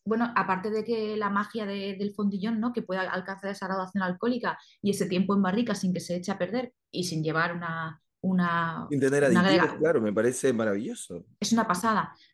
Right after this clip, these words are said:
Speaker 1: Aparte de eso, es que el fondillón es antiquísimo, es antiquísimo. Es que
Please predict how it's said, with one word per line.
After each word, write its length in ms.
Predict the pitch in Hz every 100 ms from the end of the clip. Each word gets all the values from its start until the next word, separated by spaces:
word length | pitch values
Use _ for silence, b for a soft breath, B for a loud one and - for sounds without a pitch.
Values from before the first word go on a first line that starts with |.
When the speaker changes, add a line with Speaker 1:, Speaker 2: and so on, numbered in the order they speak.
| -
Speaker 1:
Aparte 380 | 202 190 247 254
de 120 | 240
eso, 220 | 254 254
es 120 | 247
que 240 | - 294 - _ _ _ - -
el 80 | 180
fondillón 380 | 175 175 160 185
es 100 | 233
antiquísimo, 800 | 214 185 180 240 247 175 131 -
es 100 | -
antiquísimo. 640 | 185 180 185 - 180 - -
Es 160 | 175 -
que 400 | 180 - -